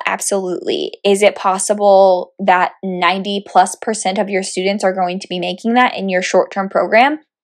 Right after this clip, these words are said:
Probably not. And if so, that means that you have to vet students that are already making, I would say, five to eight K a month already,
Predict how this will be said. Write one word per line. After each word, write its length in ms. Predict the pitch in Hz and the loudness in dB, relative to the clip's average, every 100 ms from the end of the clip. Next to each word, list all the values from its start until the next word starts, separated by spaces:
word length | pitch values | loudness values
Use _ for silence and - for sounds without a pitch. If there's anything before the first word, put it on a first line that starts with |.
| _ | _
Probably 520 | - 185 180 175 180 175 | 2 4 4 0 -2 0
not. 400 | 175 196 - - - - | 0 0 -2 -10 -16 -2
And 120 | 233 | 2
if 100 | 240 | 2
so, 460 | - 208 196 262 311 - - - | 2 2 6 6 4 -8 0 4
that 160 | 220 | 4
means 220 | 262 285 | 2 -2
that 140 | 277 - | -2 -2
you 120 | 233 | -2
have 220 | 233 254 | 2 2
to 200 | 262 202 | 2 2
vet 300 | 185 196 - - | 4 4 2 -10
students 760 | - - 175 170 294 392 - - - - 202 | -10 -4 -2 0 0 -2 -8 -10 -18 -10 4
that 220 | 220 214 | 6 6
are 420 | - 214 214 214 - | 6 6 6 4 6
already 340 | 202 247 302 302 | 6 8 6 2
making, 960 | 247 220 220 226 214 208 208 214 208 - _ _ | 2 2 2 -2 -2 0 -2 -2 -6 -8 _ _
I 60 | 202 | 2
would 100 | 214 | 4
say, 160 | 214 202 | 2 -2
five 560 | - 185 196 196 202 - | 2 4 6 4 0 -6
to 220 | 208 208 - | -4 -4 0
eight 200 | 208 - | 0 0
K 440 | - 185 175 285 349 _ - | 2 4 4 2 -6 _ -2
a 60 | |
month 380 | 196 160 190 233 - | 2 2 0 -2 -2
already, 600 | 190 196 165 - 180 339 | 2 4 2 0 -2 -4